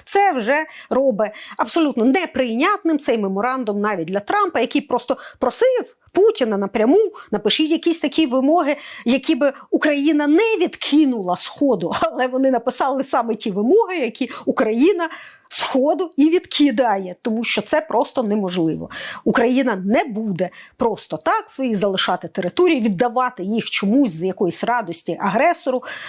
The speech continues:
Це просто неможливо. Ну і врешті, е, також, е, е, ну, просто, е, як завжди, агресивний і страшно відвертий такий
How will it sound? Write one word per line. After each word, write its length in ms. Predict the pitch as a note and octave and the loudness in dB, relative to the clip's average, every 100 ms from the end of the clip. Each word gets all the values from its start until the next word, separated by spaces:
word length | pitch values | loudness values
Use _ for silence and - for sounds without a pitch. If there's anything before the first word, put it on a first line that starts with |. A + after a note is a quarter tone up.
| B3+ - A3+ | -14 -6 -4
Це 140 | - E4+ | 0 -2
просто 340 | - - - | -2 -4 -4
неможливо. 440 | G3 F3 F3+ E3 | -4 -4 -2 2
Ну 60 | D#4+ B4 | 4 4
і 40 | E4 | 2
врешті, 520 | D#4+ A4 - - F4+ - D4+ - | 2 0 0 0 -2 -4 -8 0
е, 380 | C#4+ D4 D4+ C#4+ - | 0 0 -4 -8 -8
також, 440 | E4+ A3+ - - - C4 - | -6 -6 -8 -12 -16 -14 -2
е, 60 | A#3 A#3+ A#3 - _ _ - | 0 2 0 -4 _ _ -4
е, 260 | G#4 A#4+ - | -2 -4 0
ну, 220 | D4 D#4+ - - - - - | 2 2 -4 -18 -12 -10 -4
просто, 340 | C4+ B3+ B3+ A#3 - - - - | -2 0 -2 -4 -6 -20 -10 -2
е, 500 | A#3 A#3+ A#3+ A#3+ - | 0 0 0 -2 0
як 180 | C4+ A3 | 0 2
завжди, 460 | B3+ G#3+ D4+ D4 - - - G3+ G#3+ | 0 0 0 0 -6 -20 -4 -2 0
агресивний 840 | F4 B3 B3+ - - G#4 G#4+ G4 | 0 0 0 0 0 4 4 4
і 180 | D#4 C4+ | 2 0
страшно 760 | A3 - D4 E4+ F4 - C#4+ B3+ | 0 0 -2 -2 -4 0 0 2
відвертий 760 | B3+ F#3+ F#3 A#3 A#3 - G#3 | 2 0 2 0 -2 -4 -6
такий 560 | G3+ G3 - A#3+ G#3 | -6 -6 -2 0 0